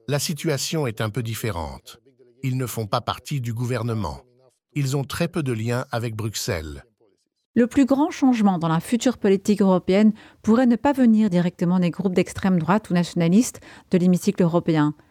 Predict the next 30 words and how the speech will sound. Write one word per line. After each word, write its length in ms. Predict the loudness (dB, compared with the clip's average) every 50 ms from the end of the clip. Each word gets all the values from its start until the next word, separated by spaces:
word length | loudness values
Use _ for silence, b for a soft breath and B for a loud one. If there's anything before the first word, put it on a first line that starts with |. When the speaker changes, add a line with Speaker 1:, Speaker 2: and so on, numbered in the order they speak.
| b b b b b
Speaker 2:
mais 80 | -4 0
plutôt 280 | 2 2 2 4 4
de 80 | 4 4
leur 200 | 2 2 0 -2 0
influence 480 | 0 0 0 0 0 0 2 2 0 -2
possible 720 | -2 -2 0 0 0 -4 -2 2 2 4 4 4 2 0
sur 200 | 0 -2 -2 0
le 120 | 0 0 0
parti 320 | 0 -2 -2 0 0 0
de 80 | 0 0
droite 340 | 2 0 0 -2 -2 0
modéré, 480 | 2 2 4 4 4 4 4 4 4 4
le 140 | 4 4 2
P 140 | 2 0 0
P 160 | 2 2 0
E. 160 | 0 -2 -6 -10 b b b b b b b b b b
Ce 120 | -2 0
dernier 320 | 2 2 4 4 4 4 4
devrait 300 | 4 2 2 0 0 2
être 260 | 0 0 0 -2 -4
confirmé 460 | -2 0 0 0 2 4 4 4 4
comme 200 | 2 2 2 2
le 100 | 2 2
groupe 280 | 0 0 0 0 2 2
le 100 | 0 -2
plus 280 | -2 -2 -2 0 2 0
important 580 | 0 0 -2 -4 -6 -2 0 2 2 2 0 0
dans 100 | 0 0
les 120 | 2 2 0
sondages, 480 | -2 -2 0 2 2 2 2 2 -2